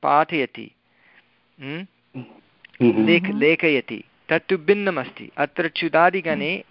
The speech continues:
Speaker 1: यः णिच् अस्ति, स्वार्थे अस्ति, प्रेरणार्थके, प्रेरणार्थके नास्ति।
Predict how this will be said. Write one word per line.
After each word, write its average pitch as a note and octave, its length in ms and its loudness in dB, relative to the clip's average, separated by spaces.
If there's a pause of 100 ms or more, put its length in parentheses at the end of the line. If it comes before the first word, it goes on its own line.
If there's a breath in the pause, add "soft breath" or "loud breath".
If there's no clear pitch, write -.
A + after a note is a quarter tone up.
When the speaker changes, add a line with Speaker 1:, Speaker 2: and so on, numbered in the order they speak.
(120)
Speaker 1:
यः D3+ 220 0
णिच् E3 260 0
अस्ति, C3 480 -6 (1000 loud breath)
स्वार्थे D3 400 4
अस्ति, A#2 420 -8 (140)
प्रेरणार्थके, D3 960 0
प्रेरणार्थके D3 760 0
नास्ति। C3+ 400 -2